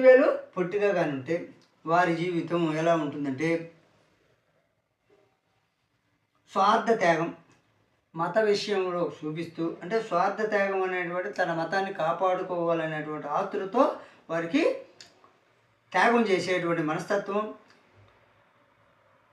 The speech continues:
ప్రాణత్యాగానికైనా జంకని వ్యక్తికి, ఎవరైతే తన మతాన్ని అభివృద్ధి కోసం, తన మతాన్ని క్షేమం కోసం, తన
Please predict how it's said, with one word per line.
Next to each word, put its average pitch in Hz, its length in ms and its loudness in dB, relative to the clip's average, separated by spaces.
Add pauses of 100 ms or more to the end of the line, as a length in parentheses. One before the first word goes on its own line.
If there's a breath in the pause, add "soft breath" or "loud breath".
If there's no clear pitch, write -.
(140)
ప్రాణత్యాగానికైనా 220 920 4 (100)
జంకని 165 360 -2
వ్యక్తికి, 175 400 -6 (1120)
ఎవరైతే 247 500 4 (120)
తన 220 120 2 (100)
మతాన్ని 214 420 -2
అభివృద్ధి 196 360 -4
కోసం, 202 260 0 (100)
తన 180 120 0 (100)
మతాన్ని 208 420 -2 (1700)
క్షేమం 202 400 0
కోసం, 208 220 0 (160)
తన 180 180 2